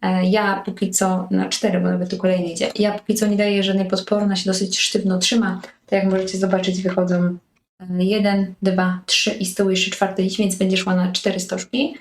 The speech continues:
I tak, żeby wam pokazać, te liście początkowo są, e, ciemnozielone, jasnozielone, z tyłu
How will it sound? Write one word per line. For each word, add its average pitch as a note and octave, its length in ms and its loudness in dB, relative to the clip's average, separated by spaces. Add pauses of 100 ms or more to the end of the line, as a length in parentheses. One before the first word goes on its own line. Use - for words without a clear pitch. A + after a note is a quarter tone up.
(320)
I C#4+ 420 0
tak, G3+ 400 0
żeby F#3+ 260 2
wam F3 180 0
pokazać, F3+ 500 0
te F3+ 140 0
liście F#3 320 -2
początkowo F#3 500 -4
są, F3+ 160 0 (320)
e, F#3 180 0
ciemnozielone, F3+ 960 2
jasnozielone, F#3 800 0
z F3+ 140 -4
tyłu F3+ 340 0